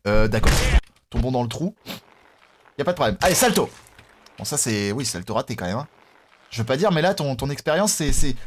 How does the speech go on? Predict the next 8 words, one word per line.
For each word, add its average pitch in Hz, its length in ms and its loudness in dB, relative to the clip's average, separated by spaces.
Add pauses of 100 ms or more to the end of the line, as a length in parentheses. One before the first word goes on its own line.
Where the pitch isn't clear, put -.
(140)
c'est - 160 -2
raccourci 160 380 0
assez 202 180 4
rapidement. 170 460 0 (1300)
Ton 127 100 -2
expérience 160 400 0
de 156 100 0
jeu. 127 200 -2